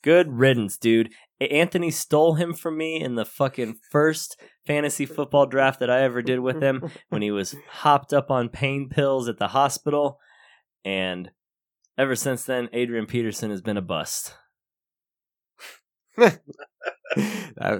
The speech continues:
Speaker 2: probably, yeah. I got the last good year out of
Speaker 1: Hundred percent.
Speaker 2: him.
Speaker 1: That was his
Speaker 2: <laughs>
Speaker 1: last good year. I got him the next year. Fucking wasted a first round dr-, pick on him, and he fucked me. Bad knee. Bye.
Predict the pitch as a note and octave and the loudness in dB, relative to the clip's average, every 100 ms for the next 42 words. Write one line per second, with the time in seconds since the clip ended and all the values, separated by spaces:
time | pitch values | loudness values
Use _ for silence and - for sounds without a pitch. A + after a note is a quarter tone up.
0 | G2 - A#2 D#3 A2 A2 B2+ D3 B2 - | -4 4 6 6 2 2 4 2 2 -4
1 | - A#2+ A#2 B2 A#2 B2 - C3 B2+ C3 | -4 -2 2 6 6 4 4 4 6 6
2 | C3 C#3 C3+ B2+ C#3+ C#3+ D#3 D3 D#3 E3 | 6 4 4 4 4 4 2 4 2 2
3 | - F#3 D#3+ C3+ D3 B2 C3 D3+ D#3 D#3 | 2 0 2 0 0 0 2 2 2 0
4 | C3+ C#3+ C3+ - A2+ C3 C#3+ C3+ G#2 A#2 | -2 -2 -2 -4 -2 -2 -4 -8 -6 -6
5 | G#2+ A#2+ D#3+ C#3+ C3 C3+ B2+ - B2 A#2+ | -2 -2 -2 -6 -6 -6 -8 -8 -4 -4
6 | A#2 G#2 F#2+ _ - A2+ A#2 A#2 B2 B2 | -4 -8 -14 _ -4 -2 0 -2 -4 -8
7 | - - - B2 A#2+ - F#2+ - D#2+ D2 | -20 -20 -8 -6 -6 -4 -4 -6 -14 -14
8 | _ _ _ _ _ G#2+ A2+ A2+ F#2+ F2+ | _ _ _ _ _ -2 0 -2 -6 -8
9 | _ - C3 C3 A#2+ A2+ | _ 0 2 4 2 0